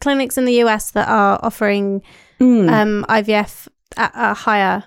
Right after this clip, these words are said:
Speaker 1: B M I level.
Speaker 2: Yeah, they generally have kind of forty, forty-five, fifty, and some don't have any, which is amazing. There is a clinic in Ireland that is really good. They don't have much of a B M I limit. Like, they, they say it's on an individual basis. And, you know, I, t-,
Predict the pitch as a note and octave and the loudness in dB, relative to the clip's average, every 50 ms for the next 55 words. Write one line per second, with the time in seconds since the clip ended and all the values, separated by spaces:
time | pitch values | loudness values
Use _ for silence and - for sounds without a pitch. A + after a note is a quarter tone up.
0 | _ _ _ - G#3+ G#3 G3+ G3 F#3+ F#3 F#3 F3 G#3+ - - - G#3+ - - D4+ | _ _ _ -2 -2 0 0 -2 -2 -4 -4 -6 -8 -8 -10 -10 -10 -2 2 2
1 | C#4+ C4 A3+ E3+ D#3 - - A#3 A3+ G#3+ - A#3+ A#3 A3+ A#3 A3+ A3 G#3+ G#3 G3+ | 4 4 4 2 2 0 0 0 0 2 2 2 2 4 2 4 4 4 4 2
2 | G3 F#3+ - - - _ _ - - - _ _ - - - - F#3+ F#3 E3+ F3 | 2 0 -2 -4 -10 _ _ -18 -18 -18 _ _ -4 -2 0 0 2 0 0 -2
3 | - - - - F3+ E3 D#3+ - - B3+ B3+ B3 - A3+ - A3 G#3 G#3 G#3+ - | -4 -10 -6 -2 -2 -2 -2 0 0 0 0 2 0 0 0 0 -2 -2 -2 -2
4 | G#3+ G3+ G3 F#3+ F#3+ - - F#3+ F#3 - - - F#3+ F#3 F3+ F3+ - - - - | 0 0 2 0 0 -2 -2 -4 -4 -4 -2 0 2 2 0 0 -4 -10 -14 -10
5 | - - F3 F#3 - G#3 G3 F3+ F3+ D#3 - - - F3 F3 E3+ E3+ E3+ E3 E3 | -4 -2 -2 0 0 0 0 0 0 0 -2 -2 -2 -2 -2 -2 -2 -2 -2 -2
6 | - - - - F#3 F#3 E3+ F3 E3+ E3+ E3+ F#3+ F#3+ D#3+ - - - - - A#3 | -2 -2 -4 -4 -2 0 0 0 0 0 -2 -2 -2 -2 -2 -4 -6 -4 -2 -2
7 | B3 C4+ C#4+ C#4+ C4+ - - C4 B3 A#3+ - - A3 - - G#3 G3+ G#3 G#3 G#3 | -2 0 0 -2 -2 0 0 0 0 2 0 -2 -2 0 0 0 0 2 2 2
8 | G#3+ G#3 G#3 G#3 - G3+ G3+ G3+ G#3+ G#3+ - G3 G#3+ G#3+ G#3 G#3+ G#3 G#3 - G3+ | 2 0 0 0 0 0 -2 -2 -2 -4 -2 0 0 2 0 0 -2 -2 -2 0
9 | G#3+ A3 A3+ A3+ _ - F#3+ G3 G3 - - - - _ - - F3+ F3+ - F#3+ | 0 0 -2 -4 _ -2 0 0 0 0 -2 -4 -10 _ -6 -4 -4 -2 -2 -2
10 | F3+ - - - F#3+ F#3+ F#3+ G3 G3 F#3+ F#3+ F#3+ G3 G3 F#3+ G3 G3 G#3 G3+ - | -2 -2 -4 -4 -4 -2 0 0 0 2 2 0 0 0 0 2 2 0 0 -2
11 | - - - F3+ F3 F3 F3+ F3 - - - - - - - - - - _ _ | -4 -4 0 0 0 0 0 -4 -8 -14 -18 -18 -18 -18 -20 -20 -20 -20 _ _
12 | - F#3 F#3 - - F#3 F#3+ - - - G3+ G3 G3 F#3+ G3+ G#3+ G#3 G3+ G#3 G#3+ | -4 -4 -2 0 2 2 2 2 2 0 0 2 2 2 4 4 4 2 2 0
13 | G#3 A3 A3 A3+ G#3+ A#3+ A3+ A3+ A3+ A3 - A#3+ A3+ A3+ G#3+ - G3 F#3+ F#3 F#3 | 0 0 0 2 2 2 0 0 0 0 0 0 0 0 0 0 0 0 0 0
14 | F3+ - - - - G3 F#3+ F3 E3 F3 E3+ - - | 0 -2 -4 -6 -4 0 0 2 0 0 -2 -4 -8